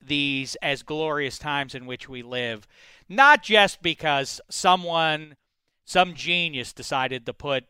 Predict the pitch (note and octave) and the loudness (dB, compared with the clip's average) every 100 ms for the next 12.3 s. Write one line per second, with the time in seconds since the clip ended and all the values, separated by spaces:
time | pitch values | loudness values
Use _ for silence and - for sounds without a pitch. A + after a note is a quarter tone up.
0 | _ _ - - C#3+ B2+ B2 B2 - - | _ _ -14 -6 -2 -2 -6 -12 -14 -10
1 | - F#3+ F3 D3+ B2+ A#2+ B2 - D#3+ D3 | -6 -6 -6 -6 -6 -6 -10 -14 -12 -10
2 | C3 - D#3 C3+ C3 A#2+ G#2 G#2 - B2 | -10 -6 -2 -2 -2 -10 -16 -16 -12 -12
3 | - D3 C3+ B2 - C3+ C3 - A#2 G#2+ | -8 -6 -4 -6 -6 -4 -4 -6 -10 -10
4 | - A#2 A2+ F2+ _ _ _ _ _ _ | -10 -6 -6 -8 _ _ _ _ _ _
5 | - C#3 D#3+ F3 F3+ D#3+ E3+ E3+ D3 B2 | -8 0 2 2 0 -2 -2 -6 -8 -10
6 | C3+ C3+ C3+ C#3+ C#3 C3 B2 A#2 - B2 | -4 -4 0 0 0 -2 -8 -8 -14 -16
7 | A#2+ C#3+ D3 C3+ A2+ C3 C3 B2 A#2 C3 | -14 -6 -4 -4 0 -2 -2 -8 -8 -2
8 | B2 A2 - _ - D#3+ D3+ C3+ C3+ B2 | -2 -4 -18 _ -12 -8 -6 -8 -12 -10
9 | A#2+ C#3 C#3 B2+ B2 - D3+ D#3 C3 C#3 | -4 -2 -2 -4 -10 -10 -4 -2 0 -2
10 | C3 _ _ _ _ _ _ _ D#3+ E3+ | -4 _ _ _ _ _ _ _ -4 -4
11 | C#3+ G3 A3 F3 F3+ E3+ E3+ - D#3+ D#3 | 2 2 2 0 0 0 -4 -8 -6 -4
12 | D#3 D3+ | -4 -6